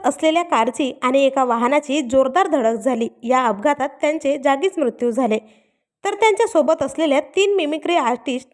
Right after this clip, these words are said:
जखमी झाले आहेत. हा अपघात सोमवारी पहाटे साडेचार वाजताच्या सुमारास झाला आहे. विविध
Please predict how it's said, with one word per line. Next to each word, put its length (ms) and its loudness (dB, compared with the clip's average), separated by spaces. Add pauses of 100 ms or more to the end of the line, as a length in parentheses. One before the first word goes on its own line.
(140)
जखमी 280 0
झाले 240 0
आहेत. 260 -2 (400)
हा 160 2
अपघात 380 0
सोमवारी 500 0
पहाटे 440 0
साडेचार 520 0
वाजताच्या 440 -2
सुमारास 520 0
झाला 220 -2
आहे. 200 -2 (360)
विविध 360 2